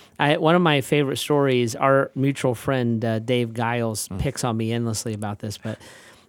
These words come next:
Speaker 1: uh, when I was in Argentina about twenty-five years ago, in Buenos Aires, which is a city of, what do you think it
Speaker 2: Oh,
Speaker 1: is?
Speaker 2: gosh, it's like twenty million. It's
Speaker 1: Yeah,
Speaker 2: huge.
Speaker 1: it's a huge, huge city. Um,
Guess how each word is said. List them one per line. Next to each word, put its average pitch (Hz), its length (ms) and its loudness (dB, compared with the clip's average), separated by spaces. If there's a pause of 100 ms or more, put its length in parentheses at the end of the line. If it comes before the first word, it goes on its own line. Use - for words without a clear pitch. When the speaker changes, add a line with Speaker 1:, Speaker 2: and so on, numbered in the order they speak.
Speaker 1:
uh, 127 160 0
when 135 140 2
I 151 140 4
was 139 360 2
in 131 240 -4
Argentina 127 760 -2
about 113 280 -4 (160)
twenty-five 123 380 -4
years 127 240 0
ago, 117 420 -4 (840)
in 139 100 -4
Buenos 127 360 0
Aires, 131 360 0
which 127 180 -4
is 123 120 -2
a 120 80 -2
city 147 460 0
of, 110 220 -4 (280)
what 156 120 -12
do 139 60 -6
you 127 60 -8
think 135 180 -10
it - 40 -4
Speaker 2:
Oh, 104 200 0
Speaker 1:
is? 90 120 -8
Speaker 2:
gosh, 90 240 -2
it's 104 140 -10
like 104 120 -6
twenty 104 260 -6
million. 98 300 -6
It's 139 100 -4
Speaker 1:
Yeah, 120 260 2
Speaker 2:
huge. 87 240 -6
Speaker 1:
it's - 100 -18
a - 40 -16
huge, 143 680 4
huge 143 440 0
city. 120 440 -4 (680)
Um, 135 420 0